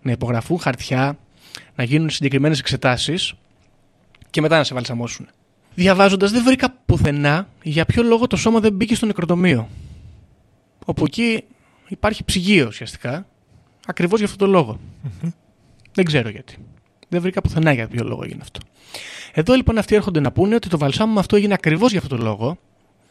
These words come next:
Speaker 1: για να καταστρέψουν, ας πούμε, τα, τα όργανα της, τα εσωτερικά, και να εξαφανίσουν, ας πούμε, τα, τα δείγματα τα οποία θα προ-, από τα οποία θα προέκυπτε ότι αυτή είναι έγκυος. Διότι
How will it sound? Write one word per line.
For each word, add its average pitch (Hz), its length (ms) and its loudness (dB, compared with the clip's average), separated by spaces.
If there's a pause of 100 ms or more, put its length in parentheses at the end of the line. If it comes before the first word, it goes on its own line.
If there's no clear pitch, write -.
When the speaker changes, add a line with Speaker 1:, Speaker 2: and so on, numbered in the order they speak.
(280)
Speaker 1:
για 139 160 -4
να 139 60 -4
καταστρέψουν, 160 640 -2
ας 127 220 0
πούμε, 143 180 -4
τα, 120 640 -4 (580)
τα 123 100 -2
όργανα 120 500 0
της, - 280 -8 (580)
τα 139 100 -10
εσωτερικά, 127 640 -4 (1040)
και - 160 0
να 151 80 4
εξαφανίσουν, 165 580 2
ας 170 140 2
πούμε, 208 280 2
τα, 143 440 2 (280)
τα 131 160 2
δείγματα 196 540 2
τα 165 120 2
οποία 190 220 4
θα 180 120 2
προ-, 151 160 2
από 135 100 2
τα 143 80 4
οποία 147 240 2
θα 185 100 2
προέκυπτε 170 420 2
ότι 160 140 2
αυτή 196 220 0
είναι 175 160 4
έγκυος. 117 400 -2
Διότι 131 560 4